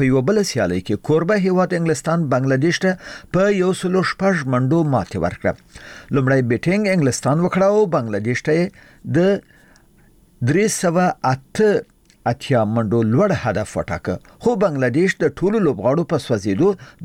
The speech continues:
دوه سوه اتیا منډې جوړې کړای شوې. د سوریې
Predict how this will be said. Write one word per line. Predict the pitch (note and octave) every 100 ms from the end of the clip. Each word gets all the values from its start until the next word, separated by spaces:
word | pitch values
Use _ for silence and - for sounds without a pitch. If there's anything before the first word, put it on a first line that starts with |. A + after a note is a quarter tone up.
| A#2
دوه | D3
سوه | - E3+ F#3 - -
اتیا | - - G3+ G3
منډې | B2 A#2 C3 E3 - _ - A#2+
جوړې | A2+ C#3 F2+
کړای | - F2+ -
شوې. | - - _ _ _ _ - _ - - - - - - - - - - - - - - C3+
د | F3 F#3+ F#3+
سوریې | G#3+ A3+